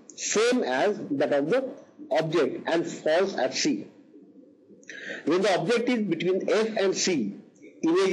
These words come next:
is real, inverted, reduced and falls beyond C. When the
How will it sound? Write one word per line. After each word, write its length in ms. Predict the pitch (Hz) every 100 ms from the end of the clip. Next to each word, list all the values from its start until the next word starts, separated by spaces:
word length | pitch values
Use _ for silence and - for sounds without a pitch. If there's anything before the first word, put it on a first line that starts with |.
| 170
is 40 |
real, 520 | 135 139 185 233 262 - - - - -
inverted, 720 | 151 175 202 196 220 226 220 - - 143
reduced 560 | 160 214 196 160 - - - - 160
and 160 | 190
falls 340 | 196 156 147 127
beyond 300 | 135 120 -
C. 260 | 104 85 - - - - - - - - - 139
When 180 | 180
the 120 | 202